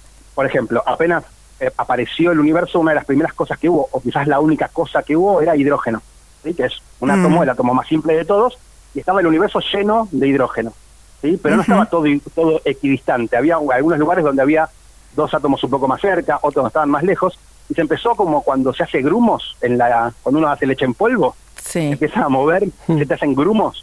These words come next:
Speaker 2: Sí.
Speaker 1: Bueno, esos, esos átomos de hidrógeno se empezaron a juntar y a acercar por la gravedad, se empezaron a juntar, a juntar, a juntar, a juntar, y cuando se juntan demasiados, es tanta la gravedad,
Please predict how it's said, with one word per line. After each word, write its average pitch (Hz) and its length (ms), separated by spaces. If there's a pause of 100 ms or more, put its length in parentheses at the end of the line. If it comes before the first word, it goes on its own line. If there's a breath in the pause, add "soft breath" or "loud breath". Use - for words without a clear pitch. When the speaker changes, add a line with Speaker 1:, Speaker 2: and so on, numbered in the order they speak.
(140)
Speaker 2:
Sí. 165 320
Speaker 1:
Bueno, 214 180
esos, 202 300 (400)
esos 185 420
átomos 175 480
de 151 160
hidrógeno 180 320
se 151 80
empezaron 160 300
a - 20
juntar 156 320
y 180 60
a 143 40
acercar 233 440
por 139 100
la 127 120
gravedad, 170 500
se 123 60
empezaron 147 340
a - 20
juntar, 143 360
a 131 40
juntar, 147 300
a 156 40
juntar, 156 260
a 165 40
juntar, 220 420 (640)
y 135 60
cuando 170 200
se 175 100
juntan 269 300
demasiados, 156 720
es - 160
tanta 262 400
la 160 80
gravedad, 143 460